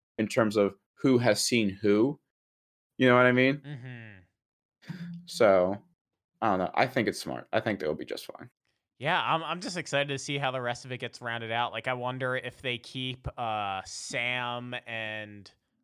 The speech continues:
Speaker 2: uh, what was, what was their names? The, the, the, the two brothers that they meet.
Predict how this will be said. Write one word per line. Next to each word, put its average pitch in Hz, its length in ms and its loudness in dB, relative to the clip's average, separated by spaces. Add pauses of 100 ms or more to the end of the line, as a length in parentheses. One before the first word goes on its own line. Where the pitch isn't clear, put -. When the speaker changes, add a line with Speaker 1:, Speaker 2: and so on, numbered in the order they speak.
(160)
Speaker 2:
uh, 117 420 -8
what 110 220 -10
was, 110 380 -18
what 117 160 -12
was 101 120 -18
their 101 140 -14
names? 95 560 -14 (800)
The, 127 320 -4
the, 127 360 -2
the, 120 440 -6
the 139 80 -10
two 160 220 0
brothers 120 580 -6
that 117 180 -16
they 104 160 -10
meet. 98 340 -18